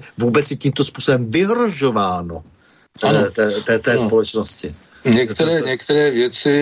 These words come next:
Speaker 2: eh, můžou být, když říkáte o tom dějepise, můžou to být jako jenom takové balónky. A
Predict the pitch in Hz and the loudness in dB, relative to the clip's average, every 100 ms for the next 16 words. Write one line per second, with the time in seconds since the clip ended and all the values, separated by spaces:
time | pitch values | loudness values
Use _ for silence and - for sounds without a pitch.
0 | 147 131 123 120 117 113 110 131 131 123 | 2 2 4 2 4 4 4 4 4 2
1 | 110 101 110 117 120 120 135 123 120 117 | 2 0 0 0 2 2 2 2 2 2
2 | 120 - 135 120 107 120 113 120 123 127 | -2 2 2 2 2 2 2 -2 -2 -4
3 | 123 120 110 127 127 123 123 120 110 - | 0 0 2 2 2 0 0 0 0 2
4 | 131 113 101 101 104 107 98 110 123 147 | 2 2 2 2 0 0 0 2 2 -2
5 | _ - - - - - - - - - | _ -20 -20 -18 -16 -14 -10 -10 -10 -12
6 | - - 117 113 113 | -10 0 2 2 0